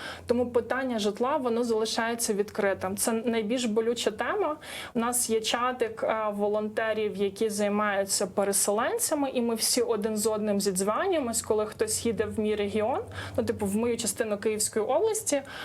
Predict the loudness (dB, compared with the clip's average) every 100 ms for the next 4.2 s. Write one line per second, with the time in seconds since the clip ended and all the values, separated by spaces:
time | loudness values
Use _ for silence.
0 | -4 -2 0 0 2 2 0 0 -2 -2
1 | 0 2 0 0 -2 0 0 -2 0 0
2 | 0 0 0 0 0 -4 0 0 0 0
3 | 0 -2 0 0 0 -2 -2 0 2 2
4 | 0 -2